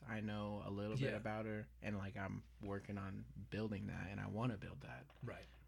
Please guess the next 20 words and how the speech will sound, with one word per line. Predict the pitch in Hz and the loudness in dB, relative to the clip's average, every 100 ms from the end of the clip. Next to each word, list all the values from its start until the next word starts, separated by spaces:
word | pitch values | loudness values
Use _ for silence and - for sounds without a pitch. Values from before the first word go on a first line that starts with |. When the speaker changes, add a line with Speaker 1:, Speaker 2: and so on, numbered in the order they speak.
| - - - | -18 -12 -4
Speaker 1:
But | |
it's | 98 | -2
like, | 104 - | 0 2
how | 123 120 | 4 6
well | 117 | 4
do | 110 | 2
they | 107 104 | 0 0
know | 98 | 0
you? | 98 127 110 - - - - - - - - 135 | 0 2 0 -4 -14 -14 -14 -16 -20 -20 -6 2
Speaker 2:
I'm | 180 | 2
gonna | 196 | 2
say | - 147 139 120 - - | 4 6 6 4 -8 -6
most | 120 127 127 139 - | 4 8 8 6 4
of | 156 | 2
'em | 165 175 170 - - - - - - - - | 4 2 -2 -12 -20 -20 -20 -20 -18 -18 0
know | 127 135 127 | 6 6 6
kinda, | - 123 135 | 2 4 4
like, | 131 127 - | 4 2 0
the | 120 | 0
same | - 113 117 123 | 4 4 6 4